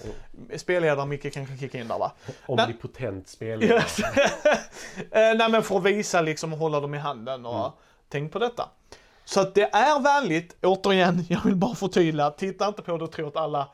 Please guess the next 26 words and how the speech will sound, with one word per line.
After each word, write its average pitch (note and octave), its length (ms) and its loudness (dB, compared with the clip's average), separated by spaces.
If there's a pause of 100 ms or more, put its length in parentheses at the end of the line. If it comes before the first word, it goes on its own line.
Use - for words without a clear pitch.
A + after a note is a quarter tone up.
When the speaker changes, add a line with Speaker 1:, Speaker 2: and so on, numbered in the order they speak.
(440)
Speaker 2:
temat A#3 400 2
är F3+ 360 4 (640)
realism E3+ 720 -4 (1200)
med D3 560 0
en D3 140 -10
kattman. D3 500 -6 (260)
Men, E3+ 320 -2
men F3+ 140 -4
det F3+ 100 2
får, E3 160 2
Speaker 1:
<laughs> - 60 2
Speaker 2:
nej, A#3 100 4
men A#3+ 40 4
alltså, A#3 300 4
förstår G#3 300 2
du? D#3+ 100 -4
Det, F3+ 340 4 (260)
det G3 80 4
är G#3+ 60 4
verkligen F#3+ 380 0
Wells G3+ 280 2
Waldo. E3 640 0 (280)
Ja, F3+ 80 0
han G3+ 180 0
blir F3+ 120 -4
rånad. D#3 580 0